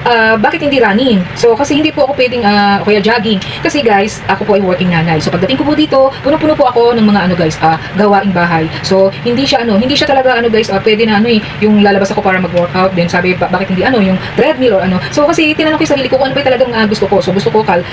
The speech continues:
ah, calorie deficit na lang. And then, Zumba na lang po. So, yun talaga yung gusto ko. Kasi before, yun naman po yung ginagawa ko. So, sa tagal ko pong nabakante na hindi nag-Zumba. So, nag-start muna ako fifteen minutes, thirty minutes. So, yun, nakaya ko po. Ayan, nagwa one hour.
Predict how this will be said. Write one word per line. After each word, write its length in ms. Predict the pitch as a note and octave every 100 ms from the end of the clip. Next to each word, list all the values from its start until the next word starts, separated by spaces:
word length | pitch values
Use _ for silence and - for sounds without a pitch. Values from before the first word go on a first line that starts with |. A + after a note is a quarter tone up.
| - F#3
ah, 80 |
calorie 240 | F3 F#3+ F#3+
deficit 320 | F3+ F3+ F#3+
na 80 | G3
lang. 160 | A3 E3 -
And 160 | A#3 A3+
then, 160 | A3+
Zumba 320 | A3+ G#3+ G3
na 80 | F#3+
lang 160 | E3+ D#3
po. 240 | G3 G3
So, 160 | - E3
yun 80 | G3
talaga 240 | C4+ C#4+
yung 60 | A3+
gusto 140 | A#3
ko. 40 | G3+
Kasi 180 | D4 D4+
before, 240 | C#4 B3
yun 160 | C4+ D#4+
naman 160 | C#4+
po 80 | C4
yung 80 | A3
ginagawa 300 | G3 F#3+ B3+
ko. 100 | G#3+ -
So, 160 | - A3 A3 -
sa 100 | - A3
tagal 240 | A3 A3+ A3
ko 80 |
pong 80 | A3
nabakante 320 | G3 G3 B3+
na 80 | B3+
hindi 160 | A3 G#3
nag-Zumba. 320 | G3 G#3 G3
So, 80 | G3+
nag-start 240 | G3 G3+
muna 160 | G3+ F#3+
ako 160 | -
fifteen 160 | E3 G3+
minutes, 400 | B3+ C4 B3 G3+
thirty 160 | E3+ G#3+
minutes. 320 | C#4 B3+ A3
So, 60 |
yun, 100 | A3+
nakaya 240 | A3 A#3 C4
ko 80 | C#4
po. 120 | C4+ F4+ - -
Ayan, 320 | F3+ F3 A3+ G#3+
nagwa 240 | F#3+ F#3
one 80 | F#3+
hour. 120 | G3